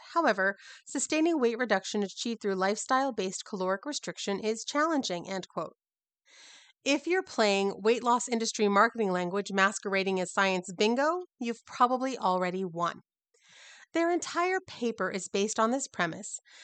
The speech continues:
and to support it, they offer a single citation. That citation is to a presentation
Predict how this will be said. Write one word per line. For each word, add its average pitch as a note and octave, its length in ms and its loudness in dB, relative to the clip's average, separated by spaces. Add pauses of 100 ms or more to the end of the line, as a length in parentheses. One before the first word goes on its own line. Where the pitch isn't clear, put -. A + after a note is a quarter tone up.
(140)
and C#4+ 100 2
to D#4 80 -2
support E4+ 380 -2
it, C#4+ 40 -16
they E4+ 140 -2
offer G3 300 4
a G3 100 -4
single G3+ 380 -2
citation. - 840 -4 (540)
That C4+ 240 6
citation G#3+ 640 0
is G3+ 120 -2
to G#3 120 -2
a F#3 40 2
presentation C4+ 1000 -2